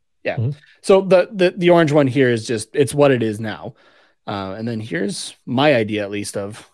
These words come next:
Speaker 1: a white version of it. Um, there was one comment that I had about it, just saying, like, "Oh, I feel like there needs to be a bit more orange in there."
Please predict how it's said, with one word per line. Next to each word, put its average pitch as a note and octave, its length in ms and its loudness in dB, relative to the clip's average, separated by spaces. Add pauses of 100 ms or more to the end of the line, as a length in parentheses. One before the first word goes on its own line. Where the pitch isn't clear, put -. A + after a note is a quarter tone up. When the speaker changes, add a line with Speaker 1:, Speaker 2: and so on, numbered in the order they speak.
Speaker 1:
a - 80 -6
white A2 280 -6
version - 460 -18 (240)
of D#2 160 -12
it. - 180 -20 (600)
Um, G#2 580 -8 (720)
there C#3+ 120 4
was C3+ 100 6
one C#3+ 220 6
comment B2 720 -2
that A2+ 280 0
I A#2 80 -2
had A#2 200 0
about G#2+ 320 -2
it, A2 80 -4
just A2+ 180 -8
saying, G#2+ 220 -6
like, G#2 200 -10
"Oh, B2 80 -2
I A2 120 0
feel C3 180 -2
like A#2 100 -2
there A#2+ 100 -10
needs A#2 240 -6
to - 60 -14
be A#2 200 -2
a G#2+ 40 -2
bit G#2+ 160 -8
more G#2+ 220 -8
orange G#2+ 380 -10
in C3 240 -4
there." C3 320 0